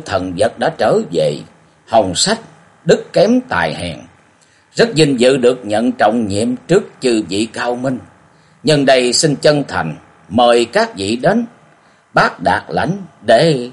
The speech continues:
lãnh tạ tình nghĩa bao năm qua." Tử Trúc Trượng nguyên là tín phụ trưởng môn của phái Hà Lan, giờ đang ở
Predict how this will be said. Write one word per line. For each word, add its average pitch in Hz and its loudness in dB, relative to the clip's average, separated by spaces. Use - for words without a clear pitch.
lãnh 131 0
tạ 85 -2
tình 85 0
nghĩa 113 0
bao 120 0
năm 117 -6
qua." 113 -2
Tử 127 4
Trúc 190 0
Trượng 123 4
nguyên 131 4
là 85 -2
tín 180 0
phụ 71 0
trưởng 135 0
môn 117 0
của 113 -10
phái 143 -4
Hà - -8
Lan, 113 -12
giờ 113 6
đang 139 0
ở 120 0